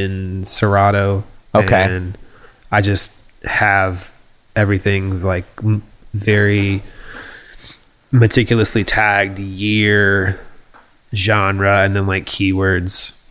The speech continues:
Speaker 2: Oh, nice. The year thing is so crucial. I wish I would have done that. Like, now
Speaker 1: I've
Speaker 2: looking
Speaker 1: done
Speaker 2: back, I'm like, "I don't even know," but it's
Speaker 1: I
Speaker 2: so
Speaker 1: started, I started the keyword tagging thing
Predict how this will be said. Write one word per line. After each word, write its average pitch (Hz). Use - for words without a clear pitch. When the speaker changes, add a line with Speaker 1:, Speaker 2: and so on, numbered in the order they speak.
Speaker 2:
Oh, 113
nice. 101
The 139
year 151
thing 110
is 85
so 120
crucial. 113
I 87
wish 120
I 110
would 107
have 98
done 95
that. 80
Like, 101
now 120
Speaker 1:
I've 143
Speaker 2:
looking 143
Speaker 1:
done 110
Speaker 2:
back, 110
I'm 117
like, 98
"I 104
don't 110
even 104
know," 101
but 107
it's 104
Speaker 1:
I 131
Speaker 2:
so 143
Speaker 1:
started, 180
I 139
started 156
the 143
keyword 123
tagging 104
thing 95